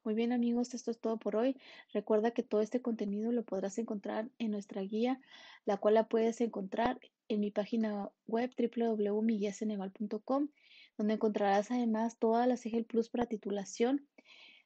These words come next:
También podrás encontrar la Exani uno para ingresar a preparatoria, la Exani dos para ingresar a universidad, ya sea licenciatura o ingeniería, la Exani tres para ingresar, ingresar a posgrado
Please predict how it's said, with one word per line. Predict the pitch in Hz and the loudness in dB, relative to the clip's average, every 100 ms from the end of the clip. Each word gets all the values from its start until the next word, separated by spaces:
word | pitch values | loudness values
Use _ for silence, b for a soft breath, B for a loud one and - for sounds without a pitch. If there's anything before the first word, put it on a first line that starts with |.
| _ | _
También | 226 214 214 | 2 2 2
podrás | 240 233 226 247 | 4 4 4 2
encontrar | 233 214 214 220 240 _ _ _ _ _ _ _ | 0 0 4 4 4 _ _ _ _ _ _ _
la | 220 220 | 2 2
Exani | - 220 220 | 2 2 4
uno | 220 226 254 | 4 2 2
para | 226 | 0
ingresar | 208 196 190 190 | 0 0 -2 0
a | 247 320 | 2 2
preparatoria, | 220 - 196 196 220 247 269 | -4 -4 -4 -2 0 2 2
la | 247 | 2
Exani | - 214 214 | -2 -2 0
dos | 220 214 | 2 0
para | 240 | 0
ingresar | 226 208 196 202 | 0 -2 -4 -2
a | |
universidad, | 220 226 202 196 214 202 226 254 | 0 0 -2 -6 -6 -2 -2 -2
ya | 240 | -6
sea | - 214 | -4 -4
licenciatura | 214 220 - 196 196 208 233 B B | -4 -8 -8 -8 -4 -4 -6 B B
o | 202 | -2
ingeniería, | 202 - 196 185 185 226 262 - b b _ | -2 -4 -6 -4 0 0 0 -4 b b _
la | 220 | 2
Exani | 208 - 214 226 | 2 2 0 0
tres | 220 220 220 | 0 -2 0
para | 240 | 0
ingresar, | 233 202 196 208 208 - | 0 -2 -4 -4 -6 -6
ingresar | 208 208 202 202 | -6 -4 -4 -6
a | |
posgrado | 196 208 196 185 214 247 | -6 -8 -6 -2 0 0